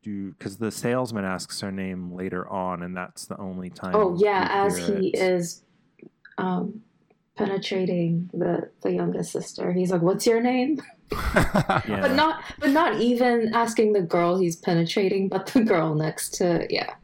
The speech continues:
Speaker 2: Anyway.
Speaker 1: We've all been there. Ellie Mae. Ellie Mae is
Speaker 3: Of
Speaker 1: the middle,
Speaker 3: course.
Speaker 1: middle sister. So they all have, they all have,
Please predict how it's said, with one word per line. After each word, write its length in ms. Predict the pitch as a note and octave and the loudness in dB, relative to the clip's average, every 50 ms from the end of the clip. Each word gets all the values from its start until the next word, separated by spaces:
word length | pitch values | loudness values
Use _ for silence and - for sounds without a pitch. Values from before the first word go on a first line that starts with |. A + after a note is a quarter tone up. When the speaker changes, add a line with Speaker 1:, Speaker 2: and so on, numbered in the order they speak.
| _ - | _ -4
Speaker 2:
Anyway. 420 | G3+ F#3+ - - - - - - - - | -4 -4 -2 -4 -6 -6 -8 -10 -6 -4
Speaker 1:
We've 180 | E3+ F#3+ F3 | -2 0 2
all 100 | E3 C3+ | 2 2
been 140 | A2 G#2 G#2 | 2 0 -4
there. 160 | G2+ G2 G2 - - - - | -4 -4 -6 -6 -10 -10 -4
Ellie 220 | D#3 E3 F3 E3 | -2 0 0 0
Mae. 440 | D#3 D3 B2+ A#2+ A2 F#2+ E2+ D2 - _ _ _ _ _ _ - - _ _ - | -2 -2 -4 -4 -4 -4 -6 -8 -10 _ _ _ _ _ _ -20 -20 _ _ -10
Ellie 220 | A2+ A#2+ B2+ B2+ A#2+ | -8 -6 -6 -4 -6
Mae 300 | A2 G#2 G2+ G2 F#2+ F2+ | -4 -4 -4 -2 -2 -2
is 120 | F2+ - | -4 -6
Speaker 3:
Of 40 | - | -8
Speaker 1:
the 60 | F2+ | -8
middle, 200 | F2 F2 D#2+ D#2 | -8 -8 -8 -8
Speaker 3:
course. 180 | D#2 D#2+ - - - | -10 -12 -14 -16 -16
Speaker 1:
middle 440 | - - F2 E2 D#2+ E2 D#2+ D2 D2+ | -14 -12 -12 -10 -10 -12 -12 -14 -16
sister. 520 | - - - - - - - D2+ - - _ _ _ _ _ _ _ _ _ _ _ _ _ _ _ _ | -18 -18 -18 -18 -18 -16 -16 -18 -18 -20 _ _ _ _ _ _ _ _ _ _ _ _ _ _ _ _
So 280 | - - A2+ G#2+ G#2+ A2 | -10 -4 -2 -2 0 -2
they 160 | G#2+ A2 A2 | -2 -2 -2
all 80 | A2+ G#2+ | -2 -2
have, 240 | G#2+ A2 F#2+ - - | -2 -4 -6 -6 -6
they 120 | G#2 G2+ | -4 -4
all 120 | G2 G2 | -2 -4
have, 160 | F#2 F2 - | -4 -6 -10